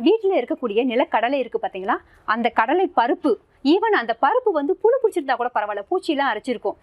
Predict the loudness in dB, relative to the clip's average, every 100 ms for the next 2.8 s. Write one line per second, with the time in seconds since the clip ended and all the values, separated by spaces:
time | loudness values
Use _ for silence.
0 | _ -2 0 2 2 2 0 0 -2 -2
1 | -4 -4 -4 -4 -6 -8 -4 -2 -2 -4
2 | -2 -2 0 0 0 -2 -6 -4